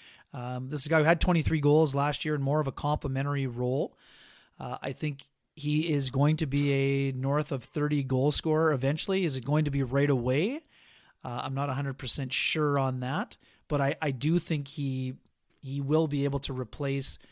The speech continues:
the goal scoring production that Pierre-Luc Dubois had, which was twenty-eight last year. And, uh, folks know that I have a very high opinion of how Pierre-Luc Dubois plays. So, uh,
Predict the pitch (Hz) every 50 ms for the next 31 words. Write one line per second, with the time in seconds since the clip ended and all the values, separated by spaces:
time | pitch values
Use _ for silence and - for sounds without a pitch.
0 | _ _ - 147 135 123 139 143 143 143 - - - 143 139 139 139 135 120 -
1 | _ _ _ _ - - 135 127 131 131 - - - 147 131 127 127 139 143 _
2 | - - 151 139 139 143 139 139 131 160 226 240 196 147 127 113 117 135 - -
3 | - - - _ - 147 143 - - 151 143 135 - - - 156 151 143 139 139
4 | 143 - 135 127 123 117 - - 233 220 170 139 131 131 131 127 131 _ _ _
5 | - - _ _ _ - 135 120 123 - - - 175 175 165 - - - 147 147
6 | 147 143 151 151 135 139 131 135 139 135 135 139 135 131 123 127 139 143 139 123
7 | 113 131 139 135 135 123 - - 143 143 147 143 139 131 131 131 131 135 131 -
8 | - 147 139 135 135 131 - 143 127 131 135 131 127 - - - 185 202 180 127
9 | 117 120 - - 151 139 131 - - - - - - - - - - - 165 127
10 | 131 139